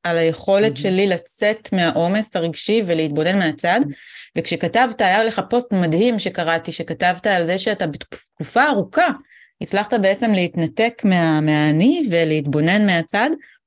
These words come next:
Speaker 1: ו-, וזה כלי שאתה יודע, ששנים כשלמדתי ימימה ניסיתי להבין אותו, אני לא מצליחה לעשות את זה ליותר מ-, מכמה דקות. זה משהו שקרה?
Speaker 2: זה משהו שנכפה עליי, זה פשוט קרה.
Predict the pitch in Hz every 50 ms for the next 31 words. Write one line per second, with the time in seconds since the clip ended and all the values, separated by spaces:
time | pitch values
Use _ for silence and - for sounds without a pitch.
0 | _ _ _ _ _ _ _ _ _ 165 139 139 175 - - 170 165 160 180 165
1 | - 196 202 254 269 - 262 - 185 190 247 214 - - 165 - - - - -
2 | 185 196 214 240 285 294 254 196 170 160 165 - - - 170 170 175 175 170 175
3 | 170 - 175 170 180 196 190 175 165 - - 180 185 - 233 208 185 165 151 147
4 | 139 170 196 226 240 - 196 165 185 202 214 220 214 - 196 - 180 170 - 175
5 | 156 160 160 160 165 151 156 156 147 147 160 170 160 156 156 156 143 143 143 143
6 | - _ - - - _ _ _ _ _ _ _ _ _ - - - 170 165 170
7 | 151 147 143 - 185 226 330 - - _ _ _ - - - - - - - -
8 | _ _ _ _ _ _ _ _ _ _ _ _ _ - 175 170 170 170 185 202
9 | - 285 - - - - 175 151 143 165 233 392 494 - _ _ 165 156 147 147
10 | 165 156 147 147 151 156 147 - - - - 165 151 139 - - - 220 202 156
11 | 139 135 131 131 131 143 143 - 160 147 - 190 - - 180 165 147 156 131